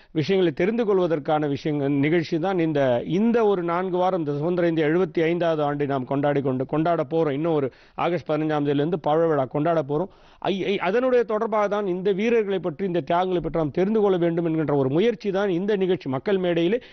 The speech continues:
இதுவும் மக்களுக்கான ஒரு முக்கியமான விஷயம். வரலாறு தெரிந்தால்தான் இந்த தேசத்தை நேசிக்க முடியும். அந்த வகையில் இந்த தேசத்திற்காக தன்னுடைய இன்னுயிர் நீத்தவர்களை பற்றி நாம் தெரிந்து கொள்ள வேண்டும் என்கின்ற ஒரு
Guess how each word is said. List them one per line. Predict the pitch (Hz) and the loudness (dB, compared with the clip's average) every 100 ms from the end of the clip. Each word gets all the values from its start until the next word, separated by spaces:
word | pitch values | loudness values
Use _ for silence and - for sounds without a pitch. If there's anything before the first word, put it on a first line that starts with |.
| - | -8
இதுவும் | 180 226 277 | 0 2 2
மக்களுக்கான | 226 185 240 233 202 196 214 | 0 0 -2 -2 0 0 2
ஒரு | 202 175 | 2 2
முக்கியமான | 165 208 202 202 | -2 -2 0 0
விஷயம். | 147 - 147 | -2 0 0
வரலாறு | 131 143 214 226 | 2 2 2 0
தெரிந்தால்தான் | 180 185 180 175 170 202 156 - - | -2 -4 0 0 0 -2 -4 -10 -6
இந்த | 160 | -2
தேசத்தை | 156 226 214 170 165 | 2 2 0 -2 0
நேசிக்க | 185 202 170 147 | 0 -2 -2 -2
முடியும். | 135 123 - - - | -2 -4 -6 -20 -6
அந்த | 139 175 | -2 0
வகையில் | 190 214 220 190 | 2 2 2 0
இந்த | |
தேசத்திற்காக | 151 175 220 208 170 160 175 175 | 0 0 0 -2 -4 -2 0 0
தன்னுடைய | 160 151 143 151 | 0 0 0 0
இன்னுயிர் | 208 202 185 | 2 2 2
நீத்தவர்களை | 156 180 180 175 160 | 0 0 2 2 0
பற்றி | 156 139 | -2 -4
நாம் | 147 131 | -2 0
தெரிந்து | 170 190 220 | 0 2 4
கொள்ள | 190 170 | 2 2
வேண்டும் | 165 170 175 | 0 -2 -2
என்கின்ற | 165 151 143 | -2 -2 0
ஒரு | 135 131 | 2 0